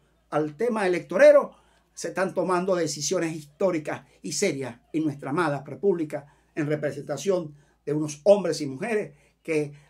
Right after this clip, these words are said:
representan la justicia venezolana. Quienes andan por ahí, mm, descalificándoles o tratando de restarle importancia a estas inter-, a estas, mm, decisiones, saben que también se están poniendo al margen de la ley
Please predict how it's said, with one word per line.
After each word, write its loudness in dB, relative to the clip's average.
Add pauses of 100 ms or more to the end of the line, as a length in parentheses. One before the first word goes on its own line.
representan -2
la 0
justicia -6
venezolana. -12 (340)
Quienes -6
andan 0
por 2
ahí, 4 (380)
mm, -4
descalificándoles 0 (240)
o 2
tratando 0 (220)
de -2
restarle 0
importancia 0
a -4
estas -4
inter-, -4
a -4
estas, -4 (400)
mm, -4
decisiones, 2 (320)
saben 0
que -4
también -4
se -4
están -4
poniendo -4
al -2
margen -2
de -4
la -2
ley -2